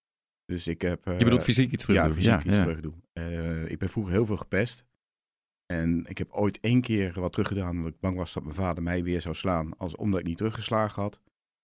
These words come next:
Speaker 1: En ik heb die jongen de benen en de armen gebroken.
Speaker 2: <laughs>
Speaker 1: En dergelijke. En, eh, ik weet hoe, dat ik, als ik, eh, kwaad ben, dat ik heel sterk ben. Dus ik had zoiets van: ik doe nooit wat terug. Want anders, eh, ja, gaat het niet goed. Ja, dat, eh, zorgt er wel voor dat als zij een bui krijgt en,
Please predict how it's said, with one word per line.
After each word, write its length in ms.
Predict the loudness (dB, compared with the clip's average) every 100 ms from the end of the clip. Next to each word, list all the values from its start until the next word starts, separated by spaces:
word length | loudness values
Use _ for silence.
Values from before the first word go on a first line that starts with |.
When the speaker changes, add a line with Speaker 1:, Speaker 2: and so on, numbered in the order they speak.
| _
Speaker 1:
En 80 | -4
ik 40 |
heb 120 | -2
die 80 | 0
jongen 220 | 0 0
de 60 | -2
benen 260 | -2 0 0
en 100 | -2
de 60 |
armen 260 | -2 -2 -2
gebroken. 600 | -4 -2 -2 -2 -8 -4
Speaker 2:
<laughs> 180 | -4 -4 -6 -10 -12 _
Speaker 1:
En 160 | -4 0
dergelijke. 500 | 0 -2 -4 -8 -4
En, 160 | -4 -2
eh, 280 | -4 -4
ik 100 | -6
weet 200 | 0 0
hoe, 140 | 0 -2
dat 140 | 0
ik, 180 | -2 -4 _
als 160 | -6
ik, 240 | -6 -8 -4
eh, 120 | -4 -2
kwaad 300 | 0 0 0
ben, 120 | -2
dat 100 | -4
ik 80 | -4
heel 200 | -4 -2
sterk 320 | -2 -4 -6
ben. 240 | -10 -10 _ _ _ _ _ _ _ _
Dus 160 | -4 -2
ik 120 | 0
had 160 | -2 -2
zoiets 200 | -4 -2
van: 120 | -4
ik 180 | -4 -8
doe 200 | -4 0
nooit 280 | 4 4 4
wat 140 | 0
terug. 360 | 0 -2 -2 -10 _ _ _ _ _ _ _ _
Want 160 | -6 0
anders, 340 | 2 2 2
eh, 600 | 2 2 2 2 0 -2 -4
ja, 140 | -6
gaat 200 | -2 -4
het 100 | -4
niet 120 | -6
goed. 300 | 0 0 0 _ _ _ _ _ _
Ja, 160 | -2
dat, 220 | 0 -2 -4
eh, 580 | -12 -8 -4 -2 -2 -2
zorgt 320 | 2 0 2
er 60 |
wel 160 | 2 2
voor 220 | 0 -6
dat 160 | -6 -6
als 120 | -4
zij 180 | -4 -4
een 100 | 0
bui 200 | 2 2
krijgt 420 | 0 -6 -6 -10
en, 280 | -8 -8 -8